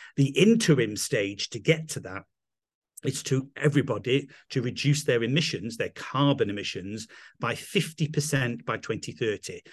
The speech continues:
So that's the interim stage we have to get to, because twenty fifty seems so long away, people can't get their head around it and can't think about it.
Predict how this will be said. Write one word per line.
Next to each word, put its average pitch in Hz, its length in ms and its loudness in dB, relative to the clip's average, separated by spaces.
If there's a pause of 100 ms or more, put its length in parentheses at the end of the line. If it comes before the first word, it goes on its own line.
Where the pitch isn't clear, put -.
(160)
So - 120 -4
that's 156 220 2
the 147 240 4
interim 127 540 4
stage 117 360 0
we 120 120 -4
have 113 160 -12
to 110 80 -10
get - 240 -6
to, 98 160 -4 (400)
because 185 240 4
twenty 226 300 2
fifty - 500 -2
seems 135 340 0
so 202 140 4
long 151 280 4
away, 113 260 0
people 156 280 -4
can't 139 240 -4
get 127 140 -2
their 107 100 -6
head 120 220 -2
around 104 220 -2
it 107 100 -6
and - 80 -8
can't 113 240 -6
think 117 240 -4
about 92 300 -6
it. 98 100 -6